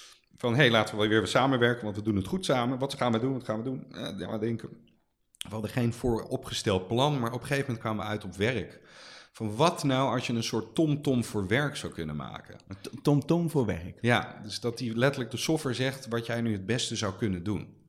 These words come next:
Speaker 2: Hier links afslaan.
Speaker 1: Exact. Dus pak nu, ja, eh, ga nu een visie maken. Ga nu een vra-, een probleem vinden. Ga nu een product maken. Ga nu de markt op. Ga nu, eh, de, de R O I verbeteren. Ehm, nou,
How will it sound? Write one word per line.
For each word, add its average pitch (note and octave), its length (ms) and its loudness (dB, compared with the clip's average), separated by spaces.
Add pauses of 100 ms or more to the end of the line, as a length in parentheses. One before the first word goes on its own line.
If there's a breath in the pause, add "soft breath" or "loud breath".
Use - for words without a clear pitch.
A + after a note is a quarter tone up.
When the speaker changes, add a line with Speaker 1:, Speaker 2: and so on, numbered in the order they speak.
(360 soft breath)
Speaker 2:
Hier G#2+ 180 -2
links G2+ 240 -4
afslaan. - 380 -12 (140)
Speaker 1:
Exact. F#2 500 -4
Dus G2 200 -8
pak - 280 -2
nu, G2+ 300 0
ja, E2 280 -2
eh, F#2+ 140 -6 (440 loud breath)
ga G2+ 200 0
nu A2+ 180 4
een G#2+ 80 4
visie G#2 340 2
maken. D#2 380 -2
Ga G2 160 -4
nu G#2 220 0
een G#2 80 -4
vra-, G#2 400 4
een A2 100 2
probleem G2+ 500 6
vinden. D#2 340 -6
Ga F#2+ 200 -4
nu G#2 140 -2
een G2+ 80 -2
product G2+ 480 0
maken. C#3+ 380 -8
Ga F#2 220 -10
nu G#2 440 -4
de G#2 80 -2
markt G#2+ 420 4
op. - 240 -12 (220 loud breath)
Ga - 180 -6
nu, G2+ 340 2
eh, F#2+ 40 2 (400)
de, F#2+ 220 0
de F#2+ 120 -2 (140)
R F#2+ 40 -4
O G2+ 100 0
I G#2+ 120 4
verbeteren. D#2+ 600 -2 (800 loud breath)
Ehm, A2 520 0 (160)
nou, G2+ 280 2